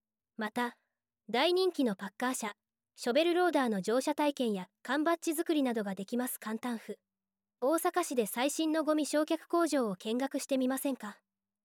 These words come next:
日時、十月二十六日日曜日。十時から十六時、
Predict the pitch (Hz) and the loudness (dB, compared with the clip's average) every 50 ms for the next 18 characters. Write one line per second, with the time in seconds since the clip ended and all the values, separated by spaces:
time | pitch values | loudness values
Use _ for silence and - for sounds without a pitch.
0 | _ - 254 277 - - 294 240 226 208 - _ _ _ _ _ _ _ _ _ | _ -2 -2 -2 -2 -2 -4 -4 -4 -8 -10 _ _ _ _ _ _ _ _ _
1 | _ _ - 208 240 302 339 320 339 330 - 294 277 269 254 233 294 294 277 262 | _ _ -10 -2 0 0 2 2 2 0 2 2 2 2 2 2 2 2 2 2
2 | 240 - 269 262 269 - - 226 208 208 190 - 226 226 226 220 208 - 214 - | 0 0 0 0 0 0 -2 -4 -4 -4 -4 -4 -4 -4 -4 -4 -4 -8 -10 -12
3 | _ _ _ _ _ _ _ _ _ _ _ _ _ _ _ _ - - 220 269 | _ _ _ _ _ _ _ _ _ _ _ _ _ _ _ _ -14 -8 -2 0
4 | 349 359 311 269 285 - 254 233 220 196 185 - 214 240 277 285 294 - 285 240 | 2 2 2 0 -2 -2 -2 -2 -2 -2 -2 0 2 2 4 2 2 0 -2 -4
5 | 214 208 - | -4 -6 -10